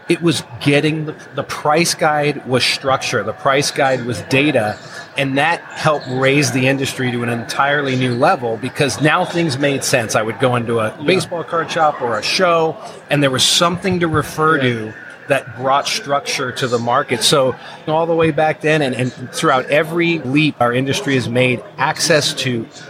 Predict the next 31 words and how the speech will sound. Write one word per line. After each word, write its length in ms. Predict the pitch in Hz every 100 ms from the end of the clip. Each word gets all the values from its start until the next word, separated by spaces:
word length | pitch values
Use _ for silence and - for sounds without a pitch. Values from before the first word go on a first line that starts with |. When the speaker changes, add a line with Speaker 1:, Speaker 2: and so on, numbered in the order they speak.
| - -
Speaker 1:
information, 720 | 165 165 165 147 139 - 123
access 540 | 127 131 - 131 -
to 120 | -
product, 560 | - 175 170 165 156 -
access 420 | 127 123 139 -
to 80 | 131
people 520 | - 160 131 139 139 - - - -
seems 260 | 170 165
to 60 | 147
be 120 | 147
the 120 | 131
common 340 | - 143 139 127
theme, 260 | 143 143
but 160 | 117 -
content 640 | - 165 170 - 151 123
to 100 | -
me 340 | 139 143 151 107
Speaker 2:
And 140 | 131
content 420 | 139 190 175 185 175
is 120 | 147
important. 380 | 127 139 113 - 139
And 40 | 156
a 20 |
collectible 500 | - 165 180 156 165
bringing 280 | 165 165 160
you 240 | 165 151
on 260 | 135 123 123
says 720 | 123 - 143 127 120 - - -
they're 140 | 151
embracing 520 | 139 147 143 - 127 117
that. 380 | 110 - -